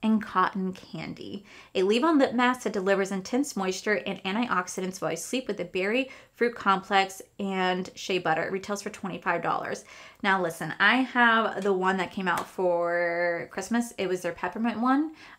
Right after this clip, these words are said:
I actually have it sitting right over there. <laughs> Let me just not, not be lazy and grab it. So this is the peppermint one. This is a lip sleeping mask, but I'm gonna tell you guys right now, I don't use this as a lip sleeping mask. I just use it as a mask <laughs> when I'm sitting at my desk.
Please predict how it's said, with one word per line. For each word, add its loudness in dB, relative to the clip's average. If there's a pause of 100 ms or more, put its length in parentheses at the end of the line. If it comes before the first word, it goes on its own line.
I 4
actually 4
have 2
it 0
sitting -4
right 0
over -6
there. -2 (200)
<laughs> -20
Let -8
me -4
just -14 (400)
not, 2
not 2
be -4
lazy -6
and -12
grab -4
it. -8
So 8
this 6
is 4
the 4
peppermint 4
one. 8
This -2
is -2
a 4
lip 0
sleeping -4
mask, 2
but 2
I'm 2
gonna 0
tell -4
you 2
guys 0
right -4
now, -2 (680)
I 0
don't 0
use -4
this -4
as -4
a -2
lip -4
sleeping -4
mask. -2
I -8
just -4
use -4
it -4
as -4
a -10
mask -2
<laughs> -4
when 10
I'm 12
sitting 4
at -2
my 2
desk. 0